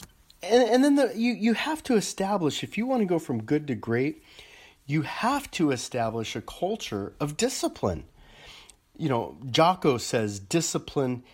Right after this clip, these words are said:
equals freedom, right? If you have discipline, discipline, if you've developed good habits, the good habits will give you ultimately freedom. But discipline equals clarity as well.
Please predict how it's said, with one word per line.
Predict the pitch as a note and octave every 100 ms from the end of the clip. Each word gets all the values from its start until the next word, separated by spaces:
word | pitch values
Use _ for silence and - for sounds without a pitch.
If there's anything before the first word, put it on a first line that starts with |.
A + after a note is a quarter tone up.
| _ _
equals | D3 B2+ - A#2 -
freedom, | - F3+ F3 A#2+ F#2+
right? | G#2+ C3
If | G2+ -
you | A#2
have | G#2 D#3+ D#3 A2
discipline, | A#2+ G#2+ - F#2 - F#2 - G2+
discipline, | G#2 G#2 G#2 - G#2
if | G2 -
you've | G#2+ G#2+ -
developed | A#2+ G#2+ C3+ D#3+ A2 -
good | B2 A2
habits, | F2+ G#2 G2 G#2 G#2 - - - - - _
the | A#2+
good | F#2+ B2+ F#3
habits | C#3+ C#3+ D#3+ D3+ C3 -
will | C#3+ C#3+ C#3
give | A#2+ G#2 D3+ E3+
you | D3 A#2 -
ultimately | C#3 D3 - A#2+ - G#2
freedom. | G2 - F3 F#3+ C#3 E2 - - - -
But | - C#3+
discipline | E3+ F#3+ B3 - G3+ F3
equals | D#3+ D3+ C3 A#2
clarity | - - - D#3+ A3 A3 B2+ G2
as | F#2+ F#2+
well. | B2 F3+ G2+ -